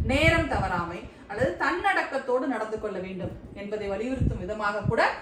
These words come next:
அந்த ஒரு சூழல், சம்பவம் உனக்கு கொடுக்கப்படும். அதை விவரித்து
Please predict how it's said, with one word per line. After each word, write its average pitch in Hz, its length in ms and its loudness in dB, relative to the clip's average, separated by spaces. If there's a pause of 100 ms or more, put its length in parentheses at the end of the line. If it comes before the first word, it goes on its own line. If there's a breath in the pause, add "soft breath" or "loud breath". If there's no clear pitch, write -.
(160 loud breath)
அந்த 220 220 -2
ஒரு 202 180 -2
சூழல், 262 460 0
சம்பவம் 240 520 0
உனக்கு - 420 -4
கொடுக்கப்படும். - 720 -6 (180 loud breath)
அதை 269 420 2
விவரித்து 349 720 4